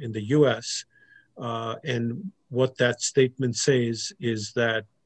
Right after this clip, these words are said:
uh, unlike the old Milton Friedman-esque view that the only interest of a company is to maximize the profits of its shareholders, its owners, that in fact the obligation of a company is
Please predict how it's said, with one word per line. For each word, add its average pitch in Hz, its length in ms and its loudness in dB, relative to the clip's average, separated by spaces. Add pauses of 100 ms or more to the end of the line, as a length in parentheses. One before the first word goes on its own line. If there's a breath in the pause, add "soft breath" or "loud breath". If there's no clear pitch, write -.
(100)
uh, 107 240 -8
unlike 139 420 4 (100)
the 123 280 -2
old 127 420 6
Milton 135 420 2
Friedman-esque 127 920 2
view 120 420 2
that 117 240 -2
the 113 180 -8 (100)
only 151 320 4
interest 135 600 -2
of 104 160 -6
a 110 100 -20
company 123 480 -2 (720 soft breath)
is 123 240 0
to 120 120 -2
maximize 120 760 -2
the 107 120 -14 (140)
profits 120 460 -4
of 107 200 -6
its 104 200 -10
shareholders, 117 680 2
its - 180 -2
owners, 180 460 4 (460 soft breath)
that 123 120 0
in 117 140 -2
fact 120 340 0
the 110 140 0
obligation 110 680 -2
of 104 160 -8
a 104 60 -14
company 107 520 -6
is 104 320 -8